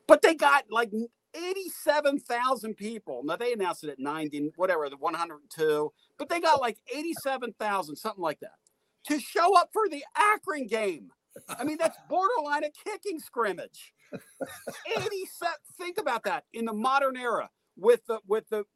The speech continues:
big screen T Vs the way they are and all the good games going on. These people deserve to win Saturday. The team deserves to win. This good young coach, he's a really solid young coach, deserves to win. He's,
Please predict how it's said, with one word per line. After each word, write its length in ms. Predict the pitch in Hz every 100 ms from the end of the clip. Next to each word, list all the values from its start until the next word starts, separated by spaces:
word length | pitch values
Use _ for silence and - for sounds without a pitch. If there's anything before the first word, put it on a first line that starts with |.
| 160
big 220 | 233 233
screen 340 | - 247 247
T 220 | 196 220 214
Vs 280 | 208 170 165
the 60 |
way 200 | 160 185
they 160 | 180 175
are 260 | 175 143
and 80 | 131 -
all 160 | 240 269
the 120 | 233
good 220 | 254 240
games 340 | 214 214 196
going 340 | - 170 160 151
on. 240 | 139 92 _ _ _ _ _ _ _ 147
These 340 | 247 330 370 -
people 640 | - 233 254 214 175 156 123
deserve 680 | 185 151 - 196 214 214 -
to 100 | 170
win 340 | 156 156 160 151
Saturday. 580 | 147 127 113 107 98 - _ -
The 80 | 135
team 280 | 208 247
deserves 420 | 240 208 233 214 -
to 80 |
win. 340 | 202 202 196 180 _ _ -
This 160 | 190 -
good 220 | 302 277
young 220 | 214 180
coach, 360 | - 185 185 -
he's 160 | 165
a 80 | 165 156
really 260 | 214 202 151
solid 400 | 185 175 160 139
young 200 | 147 139
coach, 340 | 156 156 -
deserves 460 | 143 143 156 156 -
to 80 |
win. 380 | 135 147 147 147
He's, 160 | 143